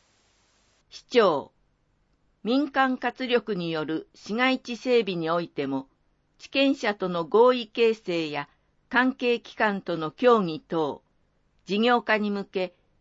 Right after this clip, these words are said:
技術的援助を行うこととしており、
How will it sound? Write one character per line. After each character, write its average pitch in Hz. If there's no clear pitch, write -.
技 185
術 254
的 233
援 233
助 180
を 156
行 220
う 214
こ 214
と 202
と 160
し -
て 160
お 143
り、 113